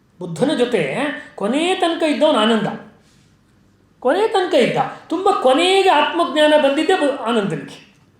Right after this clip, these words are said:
ಮೊನ್ನೆ ಮೊನ್ನೆ ಬಂದವ್ರಿಗೆಲ್ಲ ಬುದ್ಧ ಹೇಳಿದ ಅರ್ಥ ಆಗ್ಬಿಡ್ತು.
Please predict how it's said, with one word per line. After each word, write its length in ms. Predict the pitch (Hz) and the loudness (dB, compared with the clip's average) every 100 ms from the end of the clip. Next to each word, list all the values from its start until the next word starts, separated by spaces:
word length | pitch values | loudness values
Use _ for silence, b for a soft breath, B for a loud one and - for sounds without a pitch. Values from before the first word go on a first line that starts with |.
| _ _ _ _ 247 | _ _ _ _ -6
ಮೊನ್ನೆ 320 | 208 294 370 | -4 -2 0
ಮೊನ್ನೆ 240 | 370 359 | 0 0
ಬಂದವ್ರಿಗೆಲ್ಲ 580 | 330 330 339 330 311 339 | 2 2 2 2 2 2
ಬುದ್ಧ 260 | 339 285 311 | 2 0 2
ಹೇಳಿದ 260 | 311 311 277 | 2 2 0
ಅರ್ಥ 200 | - 269 | 2 2
ಆಗ್ಬಿಡ್ತು. 600 | - - 143 - - | 0 -2 -8 -12 -20